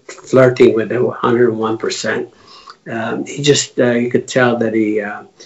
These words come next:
he, he, he just, he appreciated that. And, um, I remember that, I, I gotta tell you, the first time that,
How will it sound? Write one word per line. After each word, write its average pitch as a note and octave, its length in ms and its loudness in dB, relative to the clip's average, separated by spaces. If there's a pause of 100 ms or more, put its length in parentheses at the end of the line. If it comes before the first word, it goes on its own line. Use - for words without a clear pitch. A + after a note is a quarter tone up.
(240)
he, A#2+ 760 -2
he, E4+ 80 2
he C#3+ 280 2
just, B2+ 360 0 (420)
he C3 180 4
appreciated A2 1000 2
that. G2+ 300 -6 (380)
And, A#2+ 260 -6
um, A#2 380 -10 (140)
I D3 40 -2
remember G3 320 8
that, D3 240 2
I, C3 100 -6
I C3+ 40 -6
gotta C#3 340 -6
tell C3 180 -4
you, A#2 60 -6
the G#2+ 100 -14
first - 360 -8
time C#3+ 300 -6
that, A2+ 200 -12